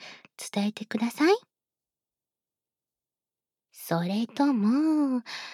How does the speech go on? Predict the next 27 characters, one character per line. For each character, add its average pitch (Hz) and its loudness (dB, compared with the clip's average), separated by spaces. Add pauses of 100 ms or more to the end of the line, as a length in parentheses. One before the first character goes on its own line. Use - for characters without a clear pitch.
(240)
彼 330 6
氏 - -4
く 262 4
ん 240 4
は、 220 2 (540)
あ 165 6
の 202 2
女 240 0
と 185 0
浮 160 0
気 - -14
す - -4
る 294 4
よ 294 4
う 269 4
な 226 4 (400)
最 160 0
低 302 4
野 320 4
郎 403 8
だ 240 0
っ - -6
た 196 0
ん 180 2
で 170 -2
す - -14
か？ 180 -2